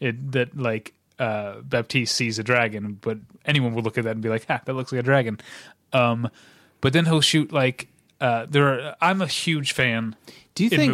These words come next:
Speaker 2: o-,
Speaker 1: movies.
Speaker 2: out of curiosity, do you, uh, do you know if, uh, this film was an influence on Terry Gilliam at all for The Fisher King?
Speaker 1: Oh, that's a good, that's a good question. It's not as overt,
Speaker 2: Okay.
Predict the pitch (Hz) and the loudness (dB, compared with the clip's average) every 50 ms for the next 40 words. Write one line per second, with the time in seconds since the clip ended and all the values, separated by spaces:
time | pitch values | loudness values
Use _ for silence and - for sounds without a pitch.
0 | 127 123 - 120 120 120 185 220 233 - - - 190 185 175 165 165 - - 127 | 2 0 0 -2 0 -2 -2 -2 -2 -4 -2 0 0 2 2 0 0 0 0 -2
1 | 117 110 - 160 160 - - 65 - - - - - - - _ _ - 160 123 | -2 -2 -2 -2 -2 -2 -4 -8 -12 -14 -16 -20 -20 -20 -20 _ _ -20 -16 -14
2 | 113 113 127 143 175 185 185 180 175 180 185 190 185 185 - - 147 147 - - | -8 -2 0 2 4 4 4 4 2 2 2 2 2 0 2 2 0 0 0 -4
3 | - - 143 143 143 143 139 139 135 127 - _ _ _ _ _ _ _ _ _ | -6 -2 0 2 2 2 2 2 0 -2 -4 _ _ _ _ _ _ _ _ _
4 | _ _ _ _ _ _ _ _ - 135 135 - - - 147 147 147 147 139 135 | _ _ _ _ _ _ _ _ 0 0 0 0 0 0 2 4 4 2 2 2
5 | 131 127 131 127 120 113 120 123 131 135 135 - - 139 135 131 131 123 - 123 | 2 2 2 2 2 2 2 2 2 2 2 2 2 2 4 4 2 2 2 0
6 | 120 113 - 139 131 131 123 120 131 131 143 147 143 139 139 139 139 143 147 139 | 0 0 2 2 2 2 4 2 2 2 4 4 4 2 2 2 2 2 0 0
7 | - - 127 123 120 113 - - 151 - - 160 151 - 180 170 165 147 127 _ | -2 0 0 0 0 0 0 0 -2 0 0 -4 -2 -2 0 0 0 -2 -4 _
8 | - - 190 202 185 185 180 - 196 185 165 180 180 170 156 151 170 160 - 170 | 0 2 4 4 4 4 4 4 2 2 2 2 -2 -2 -2 -4 -4 -2 -2 -2
9 | 160 160 156 - 175 156 175 165 170 147 - 220 233 226 214 185 175 165 147 127 | -4 -4 -2 -2 0 0 2 0 0 2 4 4 4 4 4 4 4 4 2 4
10 | 143 160 143 113 - _ _ _ _ _ _ - - - 117 - 120 98 85 85 | 4 2 2 2 -2 _ _ _ _ _ _ -10 -4 -2 0 2 2 0 0 0